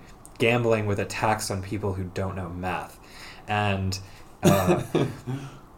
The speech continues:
Speaker 1: also, I had to do, like, so much discrete mathematics in college,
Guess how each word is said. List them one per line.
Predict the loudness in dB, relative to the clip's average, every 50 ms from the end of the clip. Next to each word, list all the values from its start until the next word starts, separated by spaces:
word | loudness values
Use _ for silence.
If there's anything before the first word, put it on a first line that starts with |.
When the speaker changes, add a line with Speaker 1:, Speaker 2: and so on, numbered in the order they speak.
| -20 -20 -20 -20 -20 -12 -2 4
Speaker 1:
also, | 4 6 6 6 6 4 4 4
I | 2 0
had | 2 4 4 4 4
to | 2 0
do, | 0 0 0 2 2
like, | 2 0 0 -2
so | -4 -2 -2 2 4 4 4 4 4
much | 2 2 4 4 4 4 2 -2 -4 -6 -4
discrete | -2 0 2 2 2 2 2 2 2 2 2
mathematics | 2 0 0 0 0 -2 0 0 0 0 0 -2 -2 -4 -8
in | -8 -8
college, | -4 0 2 2 4 4 4 2 2 0 -2 -6 -8 -10 -12